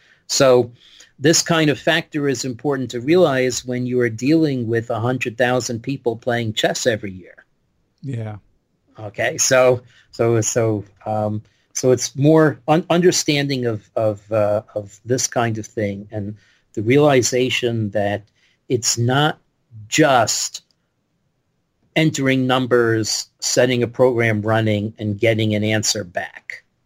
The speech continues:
Speaker 1: A lot of people would like it to be that easy, but unavoidably human reasoning and human factors and human judgment have to be involved.
Speaker 2: Yeah, well, I'm glad that, that y-, you have that perspective. I mean, being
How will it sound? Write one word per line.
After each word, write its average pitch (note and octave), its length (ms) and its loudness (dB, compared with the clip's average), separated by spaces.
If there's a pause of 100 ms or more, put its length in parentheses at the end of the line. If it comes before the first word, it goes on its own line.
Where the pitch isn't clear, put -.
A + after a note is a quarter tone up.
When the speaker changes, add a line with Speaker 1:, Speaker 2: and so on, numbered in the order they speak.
(320)
Speaker 1:
A B2+ 80 4
lot B2 240 4
of C3 80 -6
people B2+ 320 0
would A2 120 0
like B2 280 -2
it B2 80 -10
to B2 100 -14
be B2 220 -4
that A#2 240 0
easy, A#2 500 -6 (400)
but A2+ 260 0 (360)
unavoidably C3 800 2
human C3+ 440 -2
reasoning A2 520 -4
and G2 160 -8
human A#2+ 280 -2
factors A2 640 -4
and G2+ 160 -8
human A2+ 380 -4
judgment G#2 480 -6
have - 240 -14
to G2+ 100 -14
be G2 160 -10
involved. - 640 -20 (540)
Speaker 2:
Yeah, A#2 240 -14
well, A#2 160 2
I'm A#2+ 80 2
glad D3+ 260 4
that, C3 240 0 (220)
that A#2+ 180 0
y-, A#2+ 120 -10 (340)
you B2 160 -2
have A#2 180 -2
that A2+ 180 -2
perspective. A2+ 720 -4
I A#2 120 -8
mean, A2 200 -4
being A2 400 -2